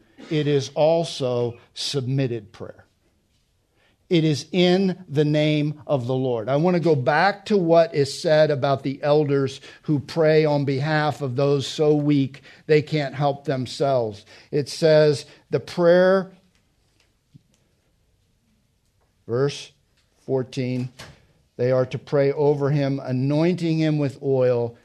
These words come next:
Here it is, "in the name of the Lord." Now that has, it's easy to say, and it's easy to pray.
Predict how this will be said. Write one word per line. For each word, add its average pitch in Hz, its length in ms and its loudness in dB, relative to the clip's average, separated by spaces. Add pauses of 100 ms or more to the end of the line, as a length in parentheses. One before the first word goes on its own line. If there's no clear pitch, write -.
Here 139 180 0
it 127 60 0
is, 117 320 -4 (160)
"in 156 320 0
the 151 120 0
name 139 460 -2
of 117 200 -6
the 120 100 -4
Lord." 113 480 -10 (1120)
Now 170 200 4
that 208 240 6
has, 202 500 6
it's 156 220 -6
easy 180 260 0
to 247 100 2
say, 196 540 2 (840)
and 196 120 0
it's - 160 0
easy 240 300 4
to 226 80 2
pray. 233 560 0